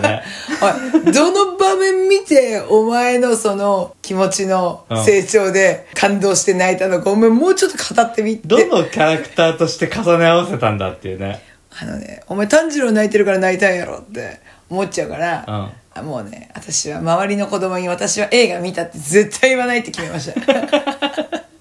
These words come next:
Speaker 2: ふざけんなって言っちゃいそう。
Speaker 1: なんかさ、それこそ、まあ一応手厚かったんだよね。話題になったっていうのもあったし、映画やるよってなった時に、
Speaker 2: はい。
Speaker 1: 総集編をさ、
Speaker 2: はい。
Speaker 1: 二週に分かれ、分けて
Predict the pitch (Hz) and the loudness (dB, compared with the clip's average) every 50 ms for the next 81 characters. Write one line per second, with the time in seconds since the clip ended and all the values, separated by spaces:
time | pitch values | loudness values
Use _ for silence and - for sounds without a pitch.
0 | _ _ _ - - - - - 330 554 571 - - - - - - - 175 180 | _ _ _ -14 -12 -12 -6 0 0 0 0 0 -8 -12 -20 -18 -8 -2 2 4
1 | - - 311 311 349 349 349 330 277 220 202 160 - - 220 196 339 - - - | 4 4 4 4 2 2 2 2 2 2 2 0 0 0 0 0 0 -2 -4 0
2 | - 254 254 254 - - - - 262 - - - - _ _ _ - - 165 165 | 0 0 -2 -2 -6 -10 -8 -6 -6 -8 -8 -12 -20 _ _ _ -12 -6 -4 -2
3 | 160 139 131 127 127 - 156 151 139 123 101 - - _ _ _ _ - - - | -2 -2 -2 -4 -2 0 2 2 2 0 -2 -6 -12 _ _ _ _ -8 0 2
4 | 180 214 226 339 381 233 233 196 160 143 143 156 147 135 131 135 - 185 185 185 | 2 2 4 0 0 0 0 -2 -2 0 2 2 0 0 0 -2 -2 0 0 0
5 | 180 180 - 208 196 220 269 - - - - 359 - - - 131 117 110 104 98 | -2 -2 0 0 2 2 0 -2 -4 -4 -6 -6 -4 -2 -2 -2 -2 -2 -6 -6
6 | 98 101 127 170 196 - - - _ _ _ _ _ _ _ - 165 156 156 160 | -6 -6 -6 -6 -8 -10 -14 -20 _ _ _ _ _ _ _ -4 -2 0 4 4
7 | 165 165 165 165 160 160 170 175 175 - - 123 104 - - _ _ - 120 117 | 4 4 4 0 -2 -4 -4 -6 -6 -4 -6 -6 -6 -6 -14 _ _ -10 -8 -8
8 | 113 107 110 110 120 131 131 - 113 107 101 - 127 120 110 101 - - _ _ | -6 -6 -6 -4 -4 -6 -6 -6 -8 -8 -8 -6 -6 -6 -6 -8 -10 -16 _ _
9 | _ _ _ _ _ - 165 165 165 151 156 151 151 156 156 156 151 156 160 175 | _ _ _ _ _ -2 0 0 0 2 2 2 2 2 2 2 2 2 0 0
10 | 175 170 - - 127 113 117 123 123 - - 107 107 104 - - 98 98 101 101 | -2 -4 -8 -10 -8 -6 -6 -6 -6 -6 -10 -10 -10 -10 -12 -12 -12 -12 -10 -6
11 | - 165 165 170 170 170 - 175 175 170 165 165 165 156 151 156 151 147 143 - | -2 0 0 0 0 -2 -2 -2 -2 -2 -2 -4 -6 -6 -6 -8 -12 -12 -12 -12
12 | 147 139 - 139 - - - _ - - - - - - 135 131 - - 151 147 | -10 -8 -6 -6 -6 -8 -10 _ -20 -18 -18 -16 -10 -6 -6 -6 -4 -4 -4 -4
13 | 143 143 143 139 139 135 131 131 - 131 120 110 - 139 135 - 110 98 - 82 | -4 -6 -6 -6 -4 -4 -4 -2 -2 -2 -2 -2 -4 -6 -6 -6 -8 -12 -12 -16
14 | 80 - | -18 -18